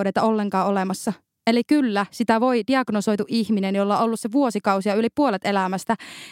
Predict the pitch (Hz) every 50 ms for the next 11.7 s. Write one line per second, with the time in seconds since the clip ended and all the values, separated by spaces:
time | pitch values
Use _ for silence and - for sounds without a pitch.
0 | - - 269 247 - - 226 214 202 240 226 - 226 202 - 196 196 190 190 -
1 | - 208 196 196 196 202 196 - 220 208 - - _ _ 269 285 233 254 208 180
2 | 185 185 185 185 190 196 - - - - - - - _ 254 254 240 247 269 262
3 | 269 269 285 311 320 - - 254 220 - 226 220 208 - 247 233 226 214 - 220
4 | 202 202 214 202 202 226 233 277 262 233 214 202 202 208 202 202 - - - 233
5 | 247 247 247 220 - 220 202 202 190 - 214 202 - 220 220 208 190 - - 208
6 | 185 - - _ - 214 208 - 226 226 226 220 214 240 240 220 214 - 262 269
7 | 302 403 - 554 539 427 - 269 233 226 220 262 294 285 277 226 247 - - 277
8 | - 370 359 - - 240 226 202 226 220 220 240 269 254 220 196 190 185 190 185
9 | 180 202 208 226 220 240 226 233 - - - - - - - - - 294 269 -
10 | 226 180 180 240 277 320 339 311 285 262 247 247 240 233 208 - - 226 208 196
11 | 220 226 208 - - 202 196 202 202 196 - - - 202